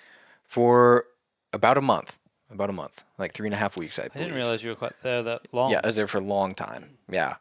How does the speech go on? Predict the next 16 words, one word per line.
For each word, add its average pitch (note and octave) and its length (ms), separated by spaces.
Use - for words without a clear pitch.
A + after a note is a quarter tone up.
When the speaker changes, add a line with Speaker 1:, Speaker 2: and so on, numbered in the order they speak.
Speaker 1:
and G#2 360
I G2 60
had G2+ 160
no A2 140
idea A#2+ 240
what A#2 100
I A#2 40
was A2 100
doing F#2 340
at G2 120
all. E2+ 280
Um, F#2 600
Speaker 2:
What C#3+ 100
were D#3 40
you E3 120
shoo-, D3+ 300